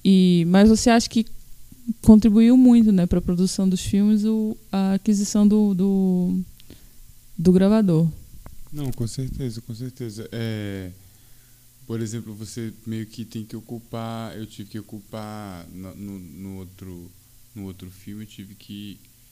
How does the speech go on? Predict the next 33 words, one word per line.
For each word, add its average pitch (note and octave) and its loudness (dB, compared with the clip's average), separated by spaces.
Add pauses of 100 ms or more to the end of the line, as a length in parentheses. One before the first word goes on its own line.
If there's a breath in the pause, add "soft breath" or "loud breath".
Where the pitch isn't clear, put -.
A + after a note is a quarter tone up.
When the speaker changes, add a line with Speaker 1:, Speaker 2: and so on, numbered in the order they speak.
(160 soft breath)
Speaker 2:
também A#2 -12
era B2 -14
um B2+ -14
filme B2 -12
bem, G#2+ -10
bem G2+ -12
maior, G2 -12 (140)
tinha F#2 -14
mais, F#2 -4
mais F#2 -2
orçamento F#2+ 0
e - -8
tal, F2 0
mas F2+ 2
aí F#2+ 4
você G#2 0
ocupa G#2+ 0
o B2+ 4
estúdio, A#2+ 0
o A2+ 0
home G2+ 4
studio G2+ -2
de G#2 -2
alguém, A2+ 2
né, G2 2
pra F#2+ -4
você F#2 -6
conseguir F#2+ -4
gravar F#2 -2
um F2+ 0
áudio, F2 -2 (880 loud breath)
uma F#2 2
qualidade E2 -2